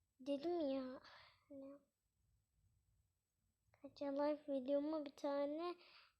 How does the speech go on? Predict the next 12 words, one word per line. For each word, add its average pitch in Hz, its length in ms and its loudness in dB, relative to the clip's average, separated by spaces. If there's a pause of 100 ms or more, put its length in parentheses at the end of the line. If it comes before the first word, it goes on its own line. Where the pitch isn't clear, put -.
(140)
e, 269 460 2
şey 277 200 0
yapmışsınız. 269 840 -8 (100)
Çok - 220 -10
sevindim. 262 680 0 (500)
Böyle 294 320 2
bir 277 80 -4 (180)
videomu 285 680 -2
yorumları 277 600 4 (120)
açık. - 480 -6 (140)
İstiyorsanız - 680 -12 (100)
bakabilirsiniz. 370 880 -6